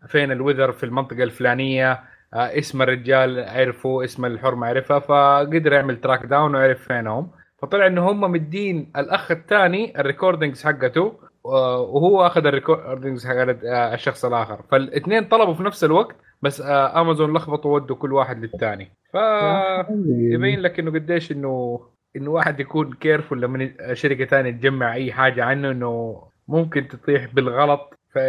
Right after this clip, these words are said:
Speaker 1: يد أي أحد ثاني.
Speaker 2: بطلنا نشتري أسيستنت خلاص.
Speaker 1: <laughs>
Speaker 2: ما بطلنا.
Speaker 1: <laughs>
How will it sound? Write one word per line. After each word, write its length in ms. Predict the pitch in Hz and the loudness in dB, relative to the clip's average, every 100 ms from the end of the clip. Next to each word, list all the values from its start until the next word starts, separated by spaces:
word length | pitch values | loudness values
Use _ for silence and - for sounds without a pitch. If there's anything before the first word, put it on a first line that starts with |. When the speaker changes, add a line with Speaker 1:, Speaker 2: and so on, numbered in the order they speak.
| 127 127 | 0 0
Speaker 1:
يد 180 | 143 131 | -2 -2
أي 180 | 131 139 | -4 -4
أحد 160 | 127 123 | -6 -6
ثاني. 260 | 135 123 95 _ _ - | -6 -6 -8 _ _ 0
Speaker 2:
بطلنا 340 | 127 147 147 131 | 0 4 4 4
نشتري 380 | 131 - 127 | 2 2 2
أسيستنت 520 | 123 - 131 - 117 - | 2 -2 -6 -6 -8 -4
خلاص. 400 | 120 131 - - - 151 185 175 185 - | -2 -2 -4 -14 -14 -4 -4 -2 -4 -4
Speaker 1:
<laughs> 680 | 170 - 165 - - - 151 | -6 -4 -8 -8 -16 -12 -8
Speaker 2:
ما 260 | 123 135 135 | 0 2 2
بطلنا. 560 | 147 151 123 104 117 | 0 0 -2 -4 -8
Speaker 1:
<laughs> 80 | - | -8